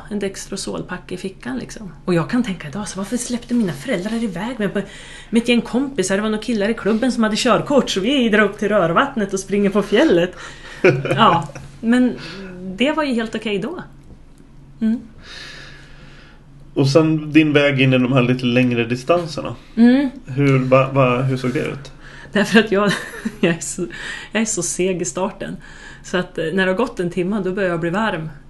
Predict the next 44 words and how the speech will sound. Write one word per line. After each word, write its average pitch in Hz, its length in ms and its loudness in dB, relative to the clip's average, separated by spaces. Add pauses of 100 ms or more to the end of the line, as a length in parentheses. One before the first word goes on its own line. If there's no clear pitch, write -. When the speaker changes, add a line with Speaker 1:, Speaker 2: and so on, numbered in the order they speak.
(240)
Speaker 1:
Och 202 100 -2
då 214 100 2
börjar 196 160 2
jag 175 60 -2
tycka 170 200 -6
att 160 80 -6
det 165 140 -4
är 156 40 -8
liksom, 160 260 -10
ja, 190 220 -2 (400)
jag 185 160 -4
har 214 80 -2
ju 220 60 0
aldrig 180 220 0
varit 190 160 -4
snabb 214 400 -2
heller. - 300 -12 (380)
Sen 262 200 0
har 202 160 0
ju 196 100 2
jag 165 160 -4
problem 165 300 -4
med 165 100 -8
astma. 165 380 -8 (280)
Och 196 100 -6
det 226 60 0
gör 208 120 0
att 170 140 -6
jag 165 140 -10
kräver 160 260 -6
lång 160 240 -2
uppvärmning 247 580 0
och 233 60 0
att 220 100 -2
jag 214 80 -2
har 196 80 -2
svårt 190 360 -2
med 180 120 -6
de 165 60 -2
här 165 80 -4
riktigt 165 320 -8
högintensiva. 165 800 -4 (960)
Och 240 180 -2
så 240 420 0